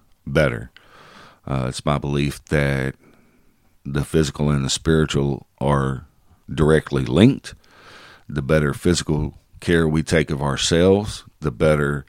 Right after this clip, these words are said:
spiritually we will be. We'll be more effective physically and sp-, spiritually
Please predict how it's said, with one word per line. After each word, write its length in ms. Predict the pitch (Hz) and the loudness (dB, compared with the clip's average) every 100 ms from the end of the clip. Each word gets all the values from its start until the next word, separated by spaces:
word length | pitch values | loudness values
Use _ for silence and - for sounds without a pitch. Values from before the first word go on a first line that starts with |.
| _ _ _ _ _ | _ _ _ _ _
spiritually 840 | - - 90 85 73 - 76 71 67 - _ _ - | -12 -4 0 0 0 -4 -4 -4 -10 -20 _ _ -14
we 260 | 69 80 | -4 0
will 280 | 73 76 73 | 2 2 2
be. 360 | 65 78 69 67 | 0 -2 -2 -6
We'll 180 | 73 80 | -2 -2
be 160 | 71 73 | 0 -2
more 300 | 73 73 67 | -2 -2 -4
effective 640 | - 78 - 69 - - - _ _ _ _ _ _ | -2 -2 -2 -10 -12 -20 -20 _ _ _ _ _ _
physically 560 | - 101 92 - 90 - | 2 2 2 0 -2 -2
and 280 | 85 92 87 | 0 0 0
sp-, 160 | - _ - _ _ | -4 _ -20 _ _
spiritually 960 | - - - 107 101 80 - 71 71 | -18 -16 0 4 6 4 0 0 -2